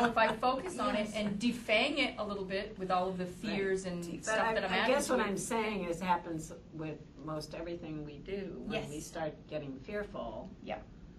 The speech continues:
Speaker 2: we start mind mucking.
Speaker 1: Mm-hmm.
Speaker 2: And if we're mindful,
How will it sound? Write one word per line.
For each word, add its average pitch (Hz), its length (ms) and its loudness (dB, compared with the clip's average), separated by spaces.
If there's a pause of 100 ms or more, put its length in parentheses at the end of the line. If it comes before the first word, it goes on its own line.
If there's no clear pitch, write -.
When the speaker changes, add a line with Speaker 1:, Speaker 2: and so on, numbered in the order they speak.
(300)
Speaker 2:
we 165 120 -4
start 151 360 -2
mind 170 280 -4
mucking. 160 600 -10 (200)
Speaker 1:
Mm-hmm. 233 320 0 (500)
Speaker 2:
And 151 240 -10
if 147 140 -12
we're 151 100 -8
mindful, 156 800 -8